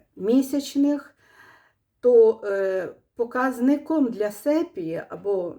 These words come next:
м, приводом подумати про сепію може бути те, що перше, перші місячні, або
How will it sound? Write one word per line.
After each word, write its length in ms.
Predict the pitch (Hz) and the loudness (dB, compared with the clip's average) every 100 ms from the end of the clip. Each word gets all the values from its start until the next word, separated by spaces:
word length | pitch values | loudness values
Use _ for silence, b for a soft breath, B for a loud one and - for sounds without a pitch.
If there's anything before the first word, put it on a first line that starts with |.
| - | -16
м, 440 | - - 160 165 - | -16 -14 -12 -12 0
приводом 540 | 214 202 190 175 170 | 2 2 0 -8 -10
подумати 560 | 180 190 285 320 - 196 | -10 -4 2 2 0 -8
про 200 | 175 170 | -10 -12
сепію 560 | - 170 160 170 170 | -10 -10 -10 -12 -12
може 300 | 185 214 220 | -8 -4 -2
бути 340 | 214 240 240 214 | -2 -2 -2 -4
те, 280 | - 285 277 | -2 -4 -4
що 260 | - 185 - _ _ _ _ - | -8 -12 -12 _ _ _ _ -8
перше, 440 | 285 285 - 185 185 B B - | -6 -6 -6 -8 -10 B B -4
перші 400 | 294 277 220 208 | -2 -2 -4 2
місячні, 720 | 294 339 - - - 151 147 - | 2 2 -2 -8 -12 -12 -12 -10
або 420 | 190 220 170 | -2 0 0